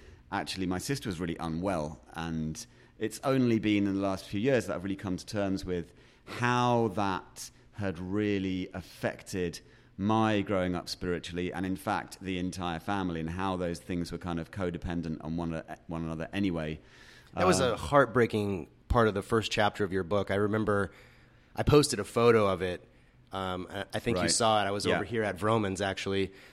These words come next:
Speaker 2: uh, reading out front, and I was just, there was just so much beauty around me that day. Even, I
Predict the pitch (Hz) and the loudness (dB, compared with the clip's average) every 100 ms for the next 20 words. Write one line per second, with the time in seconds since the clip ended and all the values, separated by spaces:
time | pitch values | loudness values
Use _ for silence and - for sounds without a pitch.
0 | - 95 95 107 101 98 90 95 - - | -6 -2 2 2 2 0 -2 -4 -4 0
1 | 101 98 - - 143 95 92 92 - - | 0 0 -4 -6 -4 -2 -2 -4 -6 -4
2 | 107 - 117 107 - - - _ - - | -2 0 0 0 -4 -10 -20 _ -20 -20
3 | - - _ _ _ - - 131 131 123 | -20 -20 _ _ _ -12 0 2 4 8
4 | 151 135 104 113 127 120 104 104 113 113 | 8 8 6 4 4 6 4 4 4 4
5 | 98 95 87 98 98 98 92 - 110 101 | 2 0 0 -2 0 0 -2 -4 -4 0
6 | 110 | -2